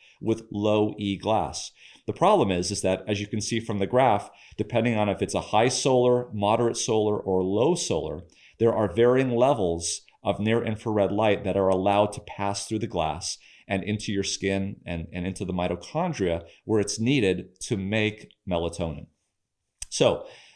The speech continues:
this idea of because you're sitting next to a window at work, you're getting plenty of sunshine may need to be mitigated. You might not know whether or not that's the case. If it's a newer building, there's a very good chance that you've got low E glass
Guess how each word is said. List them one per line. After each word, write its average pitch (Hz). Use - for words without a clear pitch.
this 123
idea 120
of 104
because 127
you're 110
sitting 110
next -
to 113
a 98
window 104
at 95
work, 101
you're 95
getting 98
plenty 110
of 90
sunshine 87
may 123
need 156
to 120
be 117
mitigated. 98
You 90
might 120
not 139
know 143
whether 107
or -
not 90
that's 85
the -
case. 82
If 110
it's 110
a 104
newer 127
building, 139
there's 95
a 92
very 117
good 110
chance 87
that 90
you've 95
got 87
low 101
E 101
glass 85